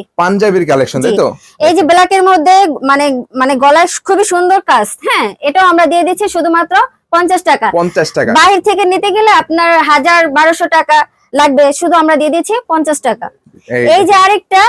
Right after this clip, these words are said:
Speaker 2: এটাও ব্ল্যাকের মধ্যে খুবই সুন্দর একটা, আহ, পাঞ্জাবি,
Speaker 1: পাঞ্জাবি।
Speaker 2: এটাও আমরা দিয়ে দিচ্ছি শুধুমাত্র পঞ্চাশ টাকা।
Speaker 1: তো এটা কত করে আপু?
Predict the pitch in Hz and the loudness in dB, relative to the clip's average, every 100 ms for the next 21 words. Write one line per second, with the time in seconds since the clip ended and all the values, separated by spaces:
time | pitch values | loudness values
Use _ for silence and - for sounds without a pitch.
0 | 466 330 403 392 339 349 349 370 370 349 | 0 0 2 2 2 0 0 0 0 -2
1 | 427 381 370 - 359 359 381 370 359 339 | -2 -2 -2 -2 -2 2 2 0 -2 -4
2 | - 269 262 240 302 311 349 415 285 359 | 0 2 2 2 0 2 0 0 -2 0
3 | 349 320 320 311 330 403 349 302 311 415 | 0 0 0 -2 -2 -2 -2 -2 0 -2
4 | 381 330 302 269 233 190 - _ _ - | 0 -2 -2 -4 -4 -4 -8 _ _ -16
5 | - 208 247 208 165 143 127 - | -4 -2 0 0 0 0 -2 -4